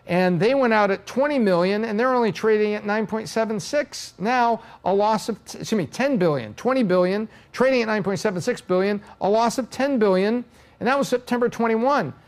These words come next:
Now let's go look at something much older. How about Snapchat? Boy, what a ride that was a year ago, crashing down.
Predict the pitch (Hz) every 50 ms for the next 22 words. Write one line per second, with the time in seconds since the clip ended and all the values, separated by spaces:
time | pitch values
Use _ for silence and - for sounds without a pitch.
0 | - - _ _ - 269 302 320 311 285 - - - 269 269 254 254 247 254 240
1 | - - 247 240 226 240 233 208 208 226 220 - 240 247 262 269 220 202 151 113
2 | 98 - - - - _ _ _ _ _ - 247 269 311 294 - 180 175 196 226
3 | 233 - - - - 254 277 302 311 302 - - - 185 143 113 101 - - -
4 | _ _ _ _ 196 214 202 165 139 139 170 202 208 190 170 170 175 196 202 190
5 | 147 170 185 214 240 240 196 180 143 117 147 151 156 160 156 147 123 151 147 143
6 | 135 - - - 165 165 156 - - 156 147 131 143 143 156 180 214 233